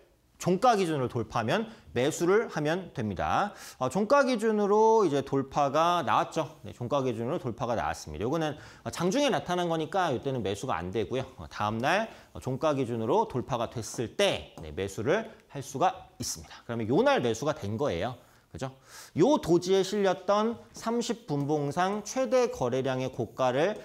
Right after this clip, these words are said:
돌파한 날이 이날이기 때문에 이날 종가 기준으로 매수가 됩니다. 이제는 아시겠죠? 네, 도지 기준 매매법이 이렇다라는 거.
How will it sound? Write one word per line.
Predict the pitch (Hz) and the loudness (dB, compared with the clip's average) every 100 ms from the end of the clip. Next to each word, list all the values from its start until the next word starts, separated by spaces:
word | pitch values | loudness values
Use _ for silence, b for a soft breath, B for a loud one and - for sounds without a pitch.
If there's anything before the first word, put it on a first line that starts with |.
| B - | B -4
돌파한 | 135 135 165 160 185 | -2 0 -2 -2 -2
날이 | 110 101 156 196 104 | 0 2 2 0 -4
이날이기 | 117 165 160 131 127 | 0 0 0 -2 -2
때문에 | 151 143 117 95 160 202 B - | -4 -2 -2 -2 -2 -4 B -6
이날 | 127 143 185 214 | -2 2 2 0
종가 | - 131 123 151 | -4 -4 0 0
기준으로 | 143 110 117 107 170 | -2 -4 -4 0 0
매수가 | - 120 107 117 147 165 | 0 -2 -4 0 0 0
됩니다. | 98 71 67 - _ _ _ _ _ | -6 -10 -12 -16 _ _ _ _ _
이제는 | 123 143 233 113 | -6 0 2 2
아시겠죠? | - 135 131 175 226 B B - | -2 -4 -2 -4 -4 B B -10
네, | 95 | -6
도지 | 123 123 143 | -2 0 0
기준 | 131 160 233 202 | 0 0 -2 -4
매매법이 | 95 101 - 95 147 | -6 -6 -4 -2 0
이렇다라는 | 208 - 92 - 104 80 82 | -2 -4 -8 -6 -6 -4 -8
거. | 73 71 113 196 | -6 -6 -6 -8